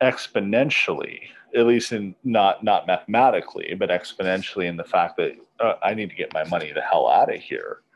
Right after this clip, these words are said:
to move your money into venues or avenues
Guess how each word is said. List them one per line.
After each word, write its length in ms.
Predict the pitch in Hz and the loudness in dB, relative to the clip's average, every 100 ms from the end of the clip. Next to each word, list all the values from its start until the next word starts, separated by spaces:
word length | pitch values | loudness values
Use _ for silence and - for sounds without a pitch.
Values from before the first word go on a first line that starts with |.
| - - - - _ _ - | -20 -20 -20 -20 _ _ -10
to 80 | 131 | -4
move 420 | 117 127 147 135 | 0 0 0 0
your 200 | 117 104 | -4 -4
money 560 | 98 120 123 104 92 82 | 0 2 2 0 -6 -6
into 800 | 98 92 - - 95 92 92 85 - - - _ _ _ _ - | -8 -8 -10 -10 -6 -4 -2 -4 -8 -20 -20 _ _ _ _ -2
venues 640 | 117 117 104 98 92 - | 0 0 -4 -6 -8 -4
or 340 | 101 92 95 - - - - _ 120 | -2 -2 -4 -10 -20 -20 -20 _ 2
avenues 840 | 131 131 113 98 95 110 131 - | 4 4 2 -2 -4 -6 -10 -14